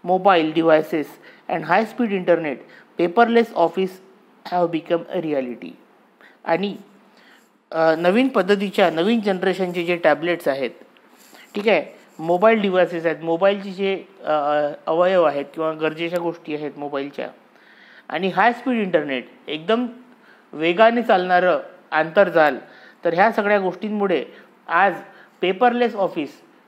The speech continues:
एकही पेपर आणि कागद न वापरता आपण आपलं कार्यालय चालवणे, ही कन्सेप्ट आजच्या क्षणाला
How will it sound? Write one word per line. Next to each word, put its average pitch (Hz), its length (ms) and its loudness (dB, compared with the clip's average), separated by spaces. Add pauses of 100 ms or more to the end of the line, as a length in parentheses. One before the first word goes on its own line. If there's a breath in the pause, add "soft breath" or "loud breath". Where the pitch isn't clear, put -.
एकही 214 360 0
पेपर 208 340 0
आणि 202 100 -6
कागद 175 360 0
न 180 80 -6
वापरता 160 540 0
आपण 151 220 -4
आपलं 151 200 -8
कार्यालय 151 380 -4
चालवणे, 147 420 -8 (400 soft breath)
ही 185 60 -10
कन्सेप्ट 175 520 -2 (280 loud breath)
आजच्या 160 480 2
क्षणाला 160 680 -2